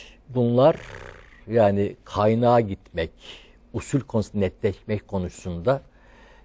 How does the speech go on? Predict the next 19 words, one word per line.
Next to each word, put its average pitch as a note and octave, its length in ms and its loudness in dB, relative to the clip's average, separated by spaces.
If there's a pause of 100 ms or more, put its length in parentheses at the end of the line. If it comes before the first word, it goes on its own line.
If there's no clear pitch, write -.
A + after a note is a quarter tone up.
(120)
yani G2 220 -2 (140)
Türkiye C3 520 0
akademik A2+ 420 -4
hayatında A2 580 2
ilk C#3 300 -2
insanlardı. D#2+ 800 -6 (1600)
İstanbul C#3 680 2 (320)
Yüksek B2 400 -2
İslam B2+ 340 2
Endüstüsü, F#2 380 -4
daha G#2+ 180 8
sonra G2+ 180 -8
İlahiyat G2 340 2
Fakültesi E2 360 -8
oldu. D#2+ 140 -6
Yüksek G#2+ 360 -6
İslam D#3 320 -2
Endüstüsü'nde G2+ 760 -2
de C#3 200 4